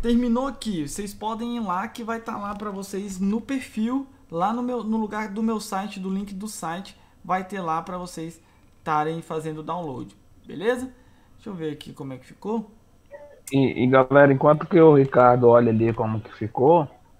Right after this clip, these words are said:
Speaker 2: é, se você conhecer alguém também, ajuda, compartilha o, o Insta do Ricardo, porque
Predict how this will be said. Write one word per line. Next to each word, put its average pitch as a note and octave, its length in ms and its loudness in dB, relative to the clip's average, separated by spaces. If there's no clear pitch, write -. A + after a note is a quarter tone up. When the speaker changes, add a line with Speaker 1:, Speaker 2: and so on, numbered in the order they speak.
Speaker 2:
é, B2 320 8
se B2 120 -6
você D#3 300 2
conhecer G#3+ 460 2
alguém D3 420 4
também, D#3 800 0
ajuda, C#3+ 600 8
compartilha E3+ 880 6
o, C3 540 6
o B2 80 4
Insta C#3+ 460 2
do A#2 100 0
Ricardo, B2+ 720 4
porque C#3+ 800 2